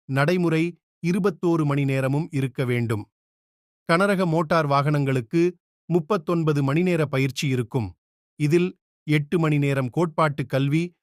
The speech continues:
மற்றும் முப்பத்தோரு மணி நேரம் நடைமுறை தயாரிப்பு ஆகியவை அடங்கும். இந்த பயிற்சி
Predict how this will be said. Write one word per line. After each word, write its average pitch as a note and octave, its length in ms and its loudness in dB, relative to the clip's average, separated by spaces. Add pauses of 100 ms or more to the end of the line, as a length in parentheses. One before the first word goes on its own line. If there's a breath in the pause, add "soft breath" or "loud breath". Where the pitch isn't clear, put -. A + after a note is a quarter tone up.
(140)
மற்றும் D3+ 460 0
முப்பத்தோரு F3 520 0
மணி D3 280 2
நேரம் D#3 280 0 (320)
நடைமுறை D#3 580 0
தயாரிப்பு D3+ 600 0
ஆகியவை C#3+ 460 2
அடங்கும். C#3+ 480 0 (480)
இந்த A#2+ 180 -2
பயிற்சி C#3 500 -2